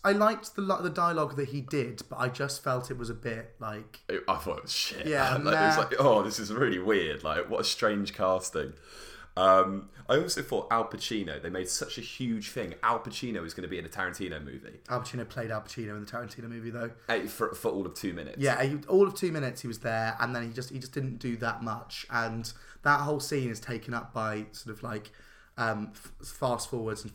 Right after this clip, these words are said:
Speaker 1: and going behind to all different scenes that Rick Dalton has done before, and that, and that completely takes out Al Pacino's force in the movie. Like,
Speaker 2: Yeah.
Speaker 1: le-,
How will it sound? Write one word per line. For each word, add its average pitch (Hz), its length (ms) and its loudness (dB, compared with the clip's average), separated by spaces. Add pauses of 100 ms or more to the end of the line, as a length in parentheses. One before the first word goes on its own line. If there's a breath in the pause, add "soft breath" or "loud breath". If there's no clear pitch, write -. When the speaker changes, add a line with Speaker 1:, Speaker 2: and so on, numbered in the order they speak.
(100)
Speaker 1:
and 107 200 -6
going 107 220 -4
behind 104 420 -6
to - 200 -12
all 113 120 -10
different 127 360 -8
scenes 107 460 -4
that 127 100 -10
Rick 131 160 -12
Dalton 117 260 -8
has 107 80 -10
done 113 180 -10
before, 135 520 -2 (340 loud breath)
and 127 200 2
that, 127 280 4
and 131 100 2
that 131 140 2
completely 127 460 -4
takes 120 360 -6
out 110 240 -2
Al 107 120 -6
Pacino's 110 640 -8 (200 soft breath)
force 180 380 4
in 117 60 -4
the 110 40 -6
movie. 104 300 -10
Like, - 180 -12
Speaker 2:
Yeah. 82 220 0
Speaker 1:
le-, 80 280 0